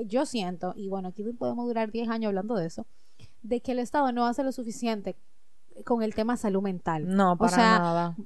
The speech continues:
Speaker 1: he visto muy pocas, por no decir ninguna iniciativa que tengan que ver con eso. Y, señores, eso se sufre muchísimo. O sea, el tema del bullying, que antes uno lo veía como que un relajo, porque eso lo decía, "Ah, no, a mí me relajan en el colegio". Tú no decías que te hacían bullying, porque tú no sabías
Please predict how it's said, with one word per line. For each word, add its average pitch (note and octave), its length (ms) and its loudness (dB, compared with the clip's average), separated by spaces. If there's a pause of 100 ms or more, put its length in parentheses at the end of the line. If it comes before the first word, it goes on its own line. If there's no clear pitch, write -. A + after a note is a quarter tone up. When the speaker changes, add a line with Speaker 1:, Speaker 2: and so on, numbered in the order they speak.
Speaker 1:
he C4+ 160 4
visto D#4+ 280 2
muy E4 400 0 (120)
pocas, A#3 400 10
por A3 160 0
no A3 80 2
decir A#3+ 240 2
ninguna C4 340 -2
iniciativa A3 640 2
que G3 140 -4
tengan G#3+ 240 -4
que A3 100 -2
ver F#3+ 120 0
con F3 200 -6
eso. D#3+ 320 -10 (800)
Y, C4 160 -4
señores, C#4+ 300 4
eso B3+ 120 0
se D4 120 4
sufre D#4 400 2
muchísimo. C#4+ 840 -2
O F#3 40 -12
sea, A3 460 0 (260)
el B3+ 140 -4
tema C4+ 200 2
del G4 140 8
bullying, F#3+ 540 8
que G3 240 4
antes A#3 320 4
uno C4+ 180 6
lo C4+ 120 8
veía B3+ 300 8
como A#3 280 0
que A3+ 60 -4
un A3+ 100 2
relajo, F#3 460 0
porque A3 160 0
eso D4+ 80 -2
lo D4+ 80 0
decía, C#4+ 220 0
"Ah, E4 140 4
no, F#4 80 4
a F4+ 60 6
mí E4 100 -4
me E4 120 2
relajan G3+ 480 6
en F#3+ 40 -2
el F#3+ 100 -2
colegio". G3 280 4
Tú C4+ 100 0
no D#4+ 100 2
decías C4+ 240 4
que A3 80 2
te G#3+ 80 2
hacían F#3+ 220 0
bullying, C4 200 4
porque A#3+ 220 2
tú C4+ 140 2
no D4+ 100 2
sabías D4 540 6